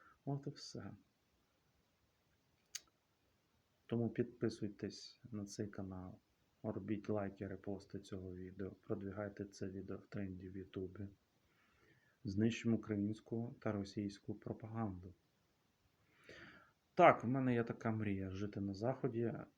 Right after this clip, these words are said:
та заробити ще більше грошей там, ніж тут. От. На чому? Це, е,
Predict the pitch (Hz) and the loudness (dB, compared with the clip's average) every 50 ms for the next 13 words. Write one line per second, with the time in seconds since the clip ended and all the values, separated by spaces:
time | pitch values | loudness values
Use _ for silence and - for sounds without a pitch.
0 | _ _ - 104 98 104 101 101 95 113 110 - - - 98 - - - - 92 | _ _ -8 -6 -4 -2 -4 -2 0 0 0 0 0 -6 -6 -6 -6 -8 -10 -10
1 | 90 107 117 98 98 107 95 95 - - - 98 92 90 95 92 - - - - | -10 -6 -4 -2 0 0 0 0 -2 -4 -6 -6 -6 -4 -6 -8 -8 -10 -14 -16
2 | - 127 - _ _ _ _ - - 104 101 101 - - - _ _ _ _ _ | -16 -20 -20 _ _ _ _ -4 -4 -4 -4 -4 -10 -14 -18 _ _ _ _ _
3 | _ _ _ - 104 101 95 92 - - - _ - 123 - - - - _ _ | _ _ _ -6 -4 -4 -4 -6 -8 -12 -14 _ -14 -14 -14 -14 -18 -20 _ _
4 | _ _ _ _ _ _ _ _ _ _ _ _ _ _ _ _ - - - - | _ _ _ _ _ _ _ _ _ _ _ _ _ _ _ _ -20 -20 -20 -20
5 | _ _ - 175 - - - - _ - - - - _ _ _ _ _ _ _ | _ _ -12 -8 -8 -8 -8 -10 _ -20 -20 -20 -20 _ _ _ _ _ _ _
6 | _ _ _ _ _ _ _ _ _ _ _ _ _ _ _ _ _ _ _ _ | _ _ _ _ _ _ _ _ _ _ _ _ _ _ _ _ _ _ _ _
7 | _ _ _ _ _ _ _ _ _ _ _ _ _ _ _ _ - 101 101 98 | _ _ _ _ _ _ _ _ _ _ _ _ _ _ _ _ 0 2 2 2
8 | 101 - - - 110 120 127 135 127 123 - _ _ _ _ _ _ _ _ _ | 2 -2 -2 0 0 2 0 0 -2 -8 -12 _ _ _ _ _ _ _ _ _
9 | _ _ _ _ _ _ _ _ _ _ - - - - - - _ _ _ _ | _ _ _ _ _ _ _ _ _ _ -20 -20 -20 -20 -20 -20 _ _ _ _
10 | _ - 151 - - - 147 139 123 110 107 - - | _ -12 -12 -6 0 2 4 4 4 2 0 -4 -10